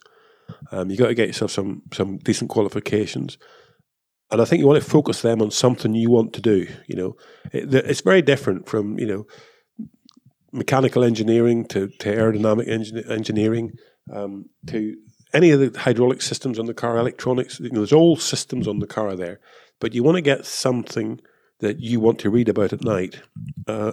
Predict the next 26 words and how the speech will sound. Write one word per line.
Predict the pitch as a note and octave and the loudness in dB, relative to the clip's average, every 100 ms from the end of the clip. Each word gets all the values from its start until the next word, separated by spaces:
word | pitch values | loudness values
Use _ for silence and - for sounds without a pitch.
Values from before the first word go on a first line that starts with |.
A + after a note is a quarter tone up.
| F2 | -4
and | G2+ | -2
not | A2+ G#2+ | 0 0
just | - G#2+ | -2 -4
something | - G2+ G2 | -2 -4 -6
because | G#2+ G#2+ G2+ | -8 -8 -8
it's | - | -10
a | |
good | - G2 | -8 -8
job. | - G#2 F#2 - _ _ _ _ _ _ _ _ - | -2 -2 -2 -8 _ _ _ _ _ _ _ _ -12
If | - | -2
you, | C3+ A#2 A2 - _ _ _ _ _ | 2 2 0 -4 _ _ _ _ _
you | - | -8
know, | F#2 | -6
are | G2 | 2
really | C3+ C3 | 4 6
into | A2 - G#2 | 4 2 -2
aer-, | G#2+ - - | -2 -6 -8
to | G2+ | -6
aerodynamics, | G2+ G#2 G2+ G2+ C#3+ - | -4 -4 -4 -4 -4 -6
then | G2 G#2 - _ _ - - | -8 -8 -10 _ _ -20 -20
follow | _ B2 A2 | _ 2 2
your, | G2+ G#2 - | 2 0 -4
follow | - A2+ | -4 -2
your | G#2 G2 | -2 -2
nose | G#2 G#2 A2 - | 0 2 0 -4
and, | G#2 F#2+ | -8 -8